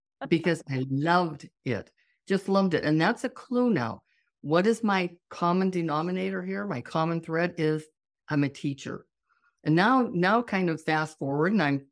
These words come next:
raising my family. So I was home for, I think, fourteen years. And when I went out to interview, believe me, people thought, "Where in the world have you been?" But when I'd say I'm raising my family, people don't have that opportunity to really stay out that long. And so I'm, I'm really thrilled I was able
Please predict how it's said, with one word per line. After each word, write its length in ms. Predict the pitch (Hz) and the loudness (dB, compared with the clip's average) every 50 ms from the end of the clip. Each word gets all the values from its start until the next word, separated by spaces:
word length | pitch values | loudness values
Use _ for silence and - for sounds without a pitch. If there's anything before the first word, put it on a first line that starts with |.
| _ _ - | _ _ -6
raising 420 | 135 135 147 147 143 170 165 165 | -2 -2 0 0 0 0 0 0
my 140 | 156 147 147 | 0 0 -2
family. 460 | 143 - 135 131 127 131 135 139 160 | -2 -4 -6 -4 -4 -4 -4 -4 -4
So 180 | 165 - 151 131 | -4 -6 -6 -4
I 100 | 127 135 | -2 -2
was 160 | 135 135 135 | -4 -4 -4
home 300 | - - 160 160 165 165 | -4 -2 -2 -2 -2 -4
for, 280 | - 151 139 131 131 - - | -4 -4 -4 -4 -4 -6 -6
I 80 | 135 139 | -8 -6
think, 280 | - - 147 139 - | -6 -6 -6 -6 -6
fourteen 440 | - 139 147 147 - - 156 151 143 | -6 -6 -6 -4 -4 0 2 2 2
years. 340 | 135 139 147 151 165 185 - - _ _ _ _ _ _ _ _ _ _ - | 4 2 2 0 0 -2 -8 -14 _ _ _ _ _ _ _ _ _ _ -2
And 400 | 185 175 170 170 170 160 - - - _ - | 0 2 2 2 2 0 -4 -8 -14 _ -6
when 200 | 170 170 175 175 | -2 0 0 2
I 120 | 180 190 | 2 2
went 160 | 196 196 180 170 | 2 2 2 0
out 160 | 170 165 - | 0 -2 -2
to 80 | 160 160 | -4 -4
interview, 400 | 180 220 226 170 143 139 143 151 - _ | -2 -2 -2 -2 -2 -2 -4 -6 -6 _
believe 320 | 156 151 156 170 190 202 | -2 0 2 2 0 0
me, 120 | 190 131 120 | 0 -2 -2
people 320 | - 175 170 170 165 147 | -2 -4 -4 -4 -6 -4
thought, 240 | - 147 131 113 135 | -4 -4 -4 -4 -4
"Where 300 | 139 156 185 220 220 185 | -2 -2 0 0 0 0
in 100 | 156 147 | 0 0
the 180 | 139 135 135 139 156 | 0 -2 -2 -2 0
world 280 | 180 190 185 165 143 151 | 2 2 2 2 0 -2
have 140 | 147 139 | -4 -4
you 120 | 139 135 135 | -6 -6 -2
been?" 400 | 131 143 180 202 180 123 127 139 - _ _ _ _ _ _ _ _ _ | 0 0 2 2 2 0 -2 -4 -8 _ _ _ _ _ _ _ _ _
But 440 | - 156 196 247 262 - - - - _ _ _ - | -2 0 2 2 2 0 -2 -6 -12 _ _ _ -6
when 320 | 151 143 151 165 170 165 | -6 -2 0 0 0 2
I'd 180 | 160 156 151 - | 0 0 -2 -2
say 140 | - 233 | -4 -2
I'm 140 | 214 180 160 160 156 | -2 -2 -2 -2 -2
raising 240 | 160 156 165 160 156 | -2 -2 -2 -2 -2
my 140 | 147 143 | -2 -2
family, 400 | 143 - 170 185 190 185 151 - | -2 -2 -2 -2 -2 -2 -4 -4
people 280 | - - 226 233 - 269 | -6 -6 -6 -4 -2 -2
don't 240 | 233 233 220 202 170 | 0 0 0 0 0
have 220 | 196 202 196 185 | -2 -4 -4 -4
that 180 | 185 180 170 165 | -2 -2 -2 -2
opportunity 720 | 160 156 156 - 147 - - 202 214 214 196 143 117 120 | -2 -4 -6 -6 -8 -4 -2 0 0 2 0 0 -2 -4
to 80 | 120 135 | -4 -2
really 260 | 143 151 156 156 151 | -2 0 0 0 -2
stay 300 | 147 - - 160 151 147 | -4 -4 -2 0 0 2
out 240 | 139 143 151 151 - | 0 0 -2 -2 -4
that 220 | 139 127 123 - | -6 -8 -6 -6
long. 220 | - 127 131 135 135 | -4 -4 -4 -2 -4
And 100 | 135 131 | -4 -2
so 100 | - 151 | 0 0
I'm, 200 | 147 151 147 - | 0 0 0 0
I'm 180 | 151 156 160 165 | 0 0 2 2
really 260 | 185 202 196 165 143 | 4 4 4 4 2
thrilled 360 | 139 - 160 156 147 147 143 | 0 -2 -2 0 0 0 0
I 80 | 135 131 | -2 -2
was 180 | 135 131 - | -4 -4 -4
able 240 | 143 139 135 135 | -4 -4 -4 -6